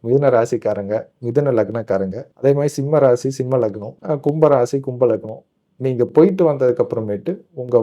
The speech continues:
வாழ்க்கையில நடந்த சம்பவங்கள் எப்படி இருக்கு, அங்க போயிட்டு வந்ததுக்கு அப்புறம் உங்களுக்கு சூட் ஆச்சா இல்லையா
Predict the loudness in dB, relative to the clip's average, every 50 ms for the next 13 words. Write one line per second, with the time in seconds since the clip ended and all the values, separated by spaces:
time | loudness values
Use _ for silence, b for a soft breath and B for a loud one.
0 | 2 2 2 0 0 0 0 0 2 2 2 0 -2 -4 -2 -2 -2 -4 -4 -4
1 | -6 -2 0 2 2 2 0 -2 -4 -4 -4 -4 -4 -4 -4 -4 -4 -6 -8 -8
2 | -8 -8 -12 _ _ _ -10 -8 -4 0 2 2 2 2 0 -2 -2 0 -2 -2
3 | -2 -4 -4 -4 -4 -2 -4 -4 -6 -6 -4 -4 -4 0 0 0 0 0 0 -2
4 | -4 -4 -4 -4 -4 -4 -4